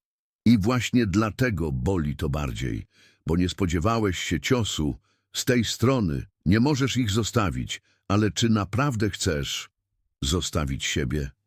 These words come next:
Gdy bliska osoba cię niszczy, ale ty nie możesz odejść.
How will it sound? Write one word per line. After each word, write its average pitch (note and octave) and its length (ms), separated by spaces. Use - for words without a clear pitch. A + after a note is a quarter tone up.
Gdy E2 260
bliska G2 720
osoba F2 540
cię E2+ 200
niszczy, E2+ 600
ale F2+ 240
ty F#2 180
nie E2 140
możesz D2+ 380
odejść. B1 680